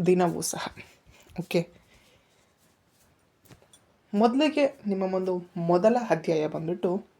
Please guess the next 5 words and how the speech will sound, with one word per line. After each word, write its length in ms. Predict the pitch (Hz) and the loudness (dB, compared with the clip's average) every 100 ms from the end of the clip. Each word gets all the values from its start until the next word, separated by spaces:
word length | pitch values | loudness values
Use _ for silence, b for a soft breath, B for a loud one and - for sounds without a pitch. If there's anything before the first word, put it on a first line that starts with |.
| - 170 | -4 2
ವಾಸ್ತವ 560 | 175 214 - - 202 | 4 4 2 0 0
ಸಂಖ್ಯೆಗಳು. 580 | 214 - 165 160 170 165 170 _ B B B B B B _ - | -2 -4 -6 -8 -8 -10 -10 _ B B B B B B _ -2
ಇದಕ್ಕೆ 280 | 247 277 277 | 0 0 -2
ಸಂಬಂಧಿಸಿರುವಂತಹ 920 | 247 214 208 202 208 202 - 202 190 | -2 -2 -2 -2 -2 -4 -4 -2 0
ಒಂದು 360 | 190 180 185 | 0 0 0